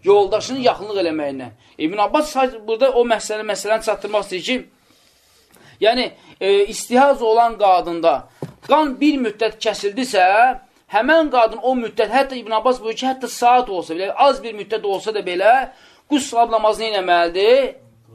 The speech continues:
Qılmalıdır. Və belə bir təmizlik olan vaxtda yoldaşı onu nə eləyə bilər? Yaxınlıq eləyə bilər. Demir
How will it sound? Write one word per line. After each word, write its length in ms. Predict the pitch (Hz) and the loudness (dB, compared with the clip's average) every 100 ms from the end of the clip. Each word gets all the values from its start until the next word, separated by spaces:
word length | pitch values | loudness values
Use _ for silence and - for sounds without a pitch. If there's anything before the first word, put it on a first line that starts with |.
| - - - | -20 -20 -8
Qılmalıdır. 640 | 226 247 254 277 196 143 120 _ _ _ | -2 2 2 2 -2 -8 -10 _ _ _
Və 120 | 208 214 | -2 2
belə 260 | 269 330 311 | 2 2 0
bir 140 | 294 | -4
təmizlik 460 | - 240 240 220 277 | 0 -2 -2 -6 -2
olan 280 | 269 277 254 | 2 2 2
vaxtda 240 | 233 277 | 0 0
yoldaşı 520 | 254 247 226 226 - | 0 0 0 -2 -2
onu 100 | 254 | -4
nə 80 | 240 | -4
eləyə 160 | 220 190 | -2 -2
bilər? 420 | 170 175 190 254 247 - - - | 0 2 4 4 0 -10 -20 -2
Yaxınlıq 360 | 202 - 247 254 254 | -2 -2 -4 -2 0
eləyə 220 | 240 269 | 2 0
bilər. 280 | 262 262 196 - _ _ _ | 2 0 0 -4 _ _ _
Demir 280 | 269 330 311 | 0 2 2